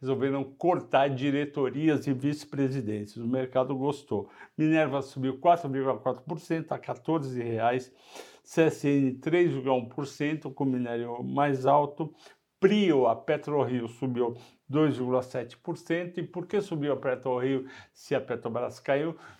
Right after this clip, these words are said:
Justamente porque tem investidor saindo de Petrobras e falando: Olha, se eu acho que o petróleo vai subir, eu não vou ganhar tanto dinheiro com Petrobras, posso até perder. Então,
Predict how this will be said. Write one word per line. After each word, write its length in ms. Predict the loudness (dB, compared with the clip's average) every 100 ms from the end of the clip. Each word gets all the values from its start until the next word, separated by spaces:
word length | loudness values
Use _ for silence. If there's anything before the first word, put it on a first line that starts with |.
| -2
Justamente 760 | 2 2 6 6 6 0 -6
porque 340 | -14 -12 -2 -4
tem 580 | -4 _ 2 2 0 -12 _ _
investidor 880 | -2 2 0 0 -4 -8 -4 -4 -4
saindo 1000 | -10 -18 0 2 2 0 -2 -2 -4 -4
de 140 | -6
Petrobras 840 | -6 -6 -6 -4 0 2 2 0 -10 -20 _ _
e 60 | -14
falando: 380 | -6 -4 0
Olha, 260 | 2 2 0
se 240 | -10 -4
eu 200 | -2 2
acho 380 | 2 2 -4 -20
que 60 | _
o 80 | -6
petróleo 480 | -6 -6 -6 -6 -8
vai 540 | -2 4 4 4 -2
subir, 760 | -10 -8 -6 -4 -2 -2 -6 -20 -20 -20 -20 _
eu 120 | 0
não 300 | 0 0 -2
vou 300 | -4 -4 -2
ganhar 240 | -2 -2 -2
tanto 320 | -4 -6 -6 -10
dinheiro 360 | -4 -4 -4
com 160 | -8 -8
Petrobras, 680 | -6 -6 -6 -2 0 -2 -4
posso 320 | -12 -10 -12
até 280 | -12 -6 -6
perder. 560 | -2 -4 -2 -6 -6
Então, 280 | -10 -6 -6